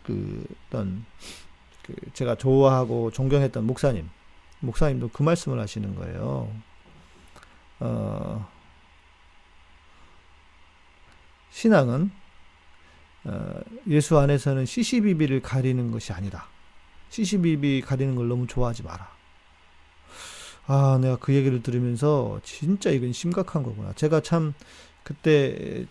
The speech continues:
젊은 전도사 시절에 참 좋아하고 존경한 목사님이셨는데도, 아, 그건 제가 동의할 수가 없었어요.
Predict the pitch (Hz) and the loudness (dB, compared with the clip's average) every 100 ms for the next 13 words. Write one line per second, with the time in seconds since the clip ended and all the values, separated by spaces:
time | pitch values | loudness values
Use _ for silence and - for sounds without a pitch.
0 | - 139 135 127 135 135 135 139 127 - | -6 -2 0 -2 -2 -2 -2 -2 -2 -2
1 | 131 120 123 170 190 - - 131 123 113 | -2 0 0 0 -4 -10 -8 -6 -4 0
2 | 135 139 127 123 123 139 156 143 131 117 | 4 4 4 0 0 2 4 4 4 0
3 | 113 160 175 170 135 135 156 143 123 117 | -8 -10 -8 -6 -6 2 4 4 2 -2
4 | 104 98 104 160 175 110 98 - - - | -4 -4 -2 4 4 4 -2 -14 -20 -20
5 | - - - - - - 180 185 190 220 | -18 -18 -18 -20 -12 2 4 4 8 8
6 | 180 147 135 127 131 127 131 147 143 135 | 8 6 6 6 4 4 6 8 8 6
7 | 123 117 135 - - 90 87 104 - 87 | 2 0 -2 -4 -8 -6 -2 -2 -2 -10
8 | 82 | -10